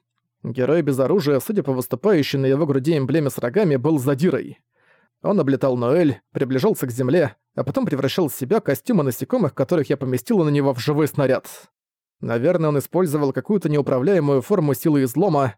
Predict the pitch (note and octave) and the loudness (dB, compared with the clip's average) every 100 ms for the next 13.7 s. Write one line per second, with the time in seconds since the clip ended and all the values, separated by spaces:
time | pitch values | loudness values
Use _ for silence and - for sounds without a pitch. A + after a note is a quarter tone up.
0 | _ - - A#3 - C3 C#3+ G3 C#3+ C#3 | _ -8 -2 -2 -2 -2 0 2 2 2
1 | C3 E3+ C#3 C3+ B2 - D#3+ - D#3+ C3+ | 0 0 0 -2 -2 0 -2 0 0 0
2 | - A#2+ G3+ G3+ C3 B2+ C3+ B2+ G3 C#3+ | -2 -2 0 0 -2 -2 -2 0 2 2
3 | C3+ C#3 C#3 D#3 C#3 B2+ C3 D#3 D3 B2 | 0 0 0 0 0 0 0 2 0 0
4 | B2 A#2 F3+ D3 C3+ - _ - C3 C#3 | 0 2 2 2 0 -2 _ -6 0 2
5 | D#3 C#3 C#3+ B2+ - B2+ A#2+ D3+ - C3+ | 2 0 -2 -2 -4 -4 -2 -2 -2 0
6 | C#3+ C3 B2+ C3+ - A#3 E3 C#3 C3 E3+ | 0 0 0 0 2 2 2 2 0 0
7 | C3+ B2 A#2 - - _ _ _ _ - | 2 0 -2 -8 -14 _ _ _ _ -6
8 | A#2 B2+ E3 - C3+ B2 F3+ D3 B2+ - | -2 0 0 0 0 0 0 0 -4 -2
9 | D#3 E3 C#3 C3+ C3 A3+ G#3 C#3 - D3 | 0 0 0 -2 -2 0 -2 -4 -4 0
10 | F3+ D3+ C#3 - C#3 B2 G3 D3 C#3+ B2 | 0 0 -4 -2 -2 0 0 0 0 0
11 | _ _ _ - B2 B2 A#2 C#3+ E3+ C#3 | _ _ _ -4 -4 -2 -2 2 2 0
12 | - B2 A#2+ D3 F#3 - B2+ C#3+ C#4 D#3 | -2 -2 0 2 2 0 0 2 2 0
13 | C3+ C3 - C#3+ B2 A2 - | 2 0 2 0 0 -4 -10